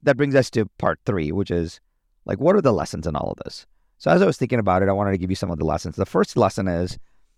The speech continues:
um, we do, a lot of us, you know, are been taught to do goal setting and, and projects, and they're like, "What do I wanna get done this quarter?" et cetera. Those are things like,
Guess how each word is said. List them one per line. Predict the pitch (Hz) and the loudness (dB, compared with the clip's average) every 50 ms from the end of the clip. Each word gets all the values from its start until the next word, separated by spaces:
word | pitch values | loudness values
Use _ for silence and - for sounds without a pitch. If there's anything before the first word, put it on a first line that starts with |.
| _ _ _ _ - | _ _ _ _ -2
um, | 143 127 123 110 101 90 78 - - _ _ _ _ - | 2 2 2 2 2 -2 -4 -8 -14 _ _ _ _ -6
we | 104 123 147 160 | -2 0 0 2
do, | 147 190 233 254 220 - | 2 2 2 2 0 0
a | - - | 0 0
lot | 131 127 127 156 175 | 2 2 4 2 2
of | 165 | 2
us, | 143 135 - - - _ _ | 2 0 0 -2 -10 _ _
you | - 131 | -2 0
know, | 117 107 101 | 0 0 0
are | - 107 | 0 0
been | 98 113 104 98 | 0 -2 -2 -2
taught | - - - 104 78 80 - - | -4 -6 -4 -4 -2 -4 -4 -6
to | 101 | -6
do | 87 92 101 98 95 95 90 | -2 0 0 0 0 0 -2
goal | 82 95 95 95 | 0 -2 -2 -2
setting | - - - 87 87 87 85 82 82 | 0 0 0 0 0 -2 -2 -4 -4
and, | 82 80 80 80 80 - - - _ _ _ _ _ _ _ _ _ _ _ _ - 127 | -6 -6 -6 -6 -8 -8 -10 -12 _ _ _ _ _ _ _ _ _ _ _ _ -6 -4
and | 123 107 95 90 85 | -2 0 0 -2 -2
projects, | - - 110 87 80 - - 80 - - - - | -2 0 0 2 0 0 -4 -8 -8 -8 -4 -4
and | 98 90 87 85 | -2 -2 0 0
they're | 90 85 | 0 0
like, | 80 82 - - | 0 -2 -4 -4
"What | 90 101 107 | -2 -2 0
do | 101 101 | 2 2
I | 95 | 0
wanna | 95 90 90 90 | 0 0 -2 -2
get | 82 80 82 73 | -4 -4 -4 -4
done | 82 80 | -4 -4
this | 78 - - | -6 -8 -10
quarter?" | - - 87 85 71 69 67 | -8 -6 -4 -4 -4 -4 -6
et | - - | -8 -6
cetera. | - - 92 80 76 80 | -4 -4 -2 -2 -4 -2
Those | 85 120 139 180 | -2 0 0 0
are | 214 190 | 0 0
things | - - 95 71 67 71 - - | 0 -2 -4 -2 -4 -8 -4 -2
like, | 107 92 - | -2 -2 -2